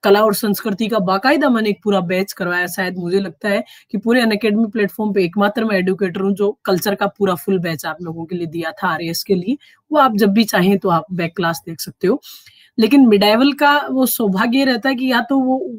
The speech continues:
उल्टा उधर से चालू करवाते हैं last से या start से, तो मिडाइवल बीच में रह जाता है और वो हमेशा ही छूटता चला जाता है। तो अभी जो प्लस course मेरा चल रहा है स-, दोपहर वाला, उसमें मिडाइवल आने वाला है।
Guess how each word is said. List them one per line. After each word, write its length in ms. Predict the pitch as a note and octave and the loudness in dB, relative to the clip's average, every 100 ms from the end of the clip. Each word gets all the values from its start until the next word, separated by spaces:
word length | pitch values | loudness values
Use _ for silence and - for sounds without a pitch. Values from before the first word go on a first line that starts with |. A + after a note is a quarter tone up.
| G#3+ - | -16 -2
उल्टा 300 | A#3 G#3+ C4 | -2 2 2
उधर 200 | G#3+ G#3 | 2 0
से 160 | G#3 | -2
चालू 260 | C#4 C4+ C4+ | -2 2 2
करवाते 420 | B3+ B3 B3 - | 0 -2 -2 -2
हैं 80 | A#3+ | -2
last 260 | A3 A#3 - | 0 0 -2
से 180 | - | 0
या 120 | D#4 G#3 | 2 2
start 380 | - F3 E3 | 0 -4 -4
से, 180 | - D#3+ - _ - | -6 -10 -10 _ -2
तो 80 | |
मिडाइवल 380 | G#3+ A#3 B3+ C#4 | 2 4 4 4
बीच 280 | A3+ B3 - | 2 0 0
में 100 | C4+ | 2
रह 120 | F#3+ | 2
जाता 260 | E3+ E3+ G3+ | 0 -2 -2
है 60 | |
और 60 | G#3+ | 0
वो 60 | F#3+ | 0
हमेशा 320 | F#3 G#3 B3+ | 0 0 -2
ही 60 | |
छूटता 380 | B3 - E3 F3 | -4 -6 -8 -8
चला 240 | E3 D#3 D3+ | -8 -10 -10
जाता 280 | D#3+ - | -14 -14
है। 60 | E3 - _ - _ | -16 -16 _ -20 _
तो 80 | A#3 | -8
अभी 260 | - G3 C4 | -4 0 2
जो 120 | D4 | 0
प्लस 280 | B3+ B3 - | 0 -2 -2
course 340 | C4+ C#4 - | -2 -2 0
मेरा 260 | B3 B3 B3+ | 0 0 0
चल 220 | A#3+ B3 | -2 -2
रहा 320 | G#3+ G3 G#3+ | -2 0 -2
है 280 | G#3+ A3 E4 | -2 -4 -4
स-, 140 | - | -6
दोपहर 480 | A3 F#3+ F#3 F3+ G#3 | -4 -4 -4 -2 -2
वाला, 260 | G#3 F3 C4 | 0 -2 -4
उसमें 400 | F#4+ G#3 - A3+ | -4 -4 -2 0
मिडाइवल 440 | F#3+ F3+ F#3 A3+ | 0 2 0 0
आने 220 | F#3 F#3+ | 0 0
वाला 240 | A3 G#3 G3+ | 0 0 0
है। 200 | A3 | -4